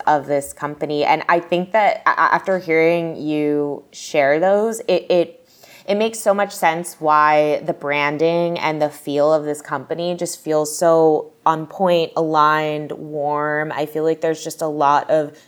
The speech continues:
beautiful intention in it. And it just reminds me that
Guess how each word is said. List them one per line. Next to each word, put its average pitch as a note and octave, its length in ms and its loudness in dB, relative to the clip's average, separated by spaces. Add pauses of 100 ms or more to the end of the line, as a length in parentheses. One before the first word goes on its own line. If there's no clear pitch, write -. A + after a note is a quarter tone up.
(120)
beautiful D#3+ 440 0
intention D3+ 560 -6
in F3 120 0
it. G3 220 0
And D#3 320 -4 (340)
it E3+ 160 4
just F3 200 2
reminds D#3 520 2
me D#3 200 -2
that D3 480 2